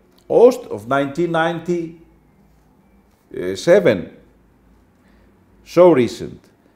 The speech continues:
Austria introduced the regime of registered religious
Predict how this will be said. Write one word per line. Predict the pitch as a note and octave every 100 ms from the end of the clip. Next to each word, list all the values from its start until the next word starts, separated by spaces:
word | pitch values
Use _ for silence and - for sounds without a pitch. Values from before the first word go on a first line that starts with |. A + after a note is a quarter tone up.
| _ _
Austria | E3+ A#3+ C4 - D#3+ C#3 C3
introduced | C#3+ D3 D#3 D#3+ D3+ B3+ C4 -
the | D3+
regime | F3 A#3+ F#3+ F3+ E3
of | D3 -
registered | C3 C#3+ B2 A#3+ B3 - D3+ A#2 -
religious | B2 B2+ F3 B2 C3+ B2 -